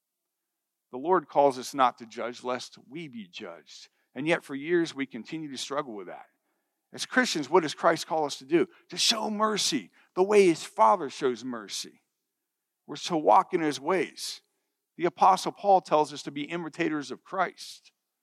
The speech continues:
Today, Paul says to tell, tells us to put on the whole armor of God. And what's part of that wardrobe? Shoes. The gospel of peace.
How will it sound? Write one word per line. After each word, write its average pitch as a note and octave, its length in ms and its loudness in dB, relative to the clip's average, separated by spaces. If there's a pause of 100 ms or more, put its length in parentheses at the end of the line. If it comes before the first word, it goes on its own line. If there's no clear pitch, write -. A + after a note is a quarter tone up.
(760)
Today, F#3 340 8
Paul D3 320 6
says D3 260 -4
to C#3 120 -8
tell, D3 520 -2 (120)
tells D3+ 300 4
us B2+ 300 0 (720)
to - 80 -18
put F#3 180 -6
on E3 160 2
the C3+ 80 -6
whole D3+ 400 -4
armor C#3 420 -8 (180)
of A#2 140 -16
God. C3 260 4
And A#2+ 80 -10
what's F#3+ 160 0
part F#3 220 -2
of D#3+ 60 -2
that C#3 220 4
wardrobe? B2+ 480 -6 (840)
Shoes. - 560 -8 (1040)
The C#3+ 80 -2
gospel E3+ 540 0
of C#3 100 0
peace. - 600 -12